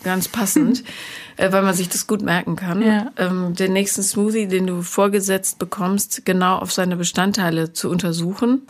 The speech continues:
Speaker 1: und vor allem zu fühlen, was das mit dir macht.
Speaker 2: Mhm.
Speaker 1: Und wenn das nicht gut genug schmeckt, dann gibst ihn zurück.
Speaker 2: <laughs>
Speaker 1: Ja, weil, ähm, du dann einfach radikal deine eigenen Bedürfnisse im Blick hast.
Speaker 2: Mhm.
Speaker 1: Und das ist was, was du möglicherweise bisher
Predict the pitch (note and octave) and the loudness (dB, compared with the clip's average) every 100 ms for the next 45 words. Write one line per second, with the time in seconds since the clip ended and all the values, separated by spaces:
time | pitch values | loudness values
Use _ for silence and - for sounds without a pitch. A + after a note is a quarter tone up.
0 | - F#3+ F#3+ G3 F#3 G3 F#3+ F#3 - A3 | -4 -2 0 0 2 2 0 -2 -2 2
1 | G#3+ F#3 E3+ - F3+ - E3 D#3+ D#3+ D#3+ | 4 2 0 0 -2 -2 -4 -2 -2 -4
2 | - - - - G#3 G3+ F#3 F#3+ G#3+ G#3+ | -8 -14 -12 0 4 6 4 2 0 -4
3 | _ _ _ _ _ _ _ - F3 F3 | _ _ _ _ _ _ _ -4 -2 0
4 | F3+ F3+ F3+ F3+ - F#3 - F#3 F#3 - | 0 0 -2 -2 -4 -8 -4 -2 -2 -6
5 | - - - - - - - _ _ - | -16 -8 -4 -4 -6 -16 -18 _ _ -6
6 | E3+ E3 F3 F3+ F3+ F3+ E3+ F3+ F#3 F3 | -4 -4 -4 -4 -4 -4 -4 -6 -6 -10
7 | - _ _ - A#3 A#3+ A#3+ A#3+ - - | -14 _ _ -6 2 4 4 4 0 -4
8 | - _ _ _ _ F#3+ G3+ G#3 G#3+ F#3 | -12 _ _ _ _ -2 0 0 2 2
9 | F#3 F#3 - F#3+ G3 F3+ F3 F3+ F#3+ F3+ | 2 0 2 4 4 4 -2 -2 0 2
10 | F#3+ A3+ A3 - _ - F3+ G3 F3+ F3+ | 4 4 0 -4 _ -6 -4 -4 -4 -2
11 | F3+ G3 F3 F3 F3 E3+ D#3+ - F3+ F#3+ | -2 -2 -2 0 2 0 0 0 0 2
12 | F3+ E3+ F3+ G3 F3 E3+ D#3 D#3+ D3+ - | 0 0 -2 -2 -4 -4 -4 -4 -6 -6
13 | - G3 - G#3+ G3 F#3+ G3 G#3+ F#3 F3 | -4 -2 2 4 6 4 4 2 0 2
14 | F#3 F3 F3 - E3 - E3 - E3+ E3+ | 0 0 -4 0 0 0 -2 -2 2 2
15 | E3+ F3 F3 D#3+ D#3 E3 E3 - F3 E3+ | 2 -2 -2 -2 -2 -2 -2 -2 2 2
16 | E3 D#3+ | 2 0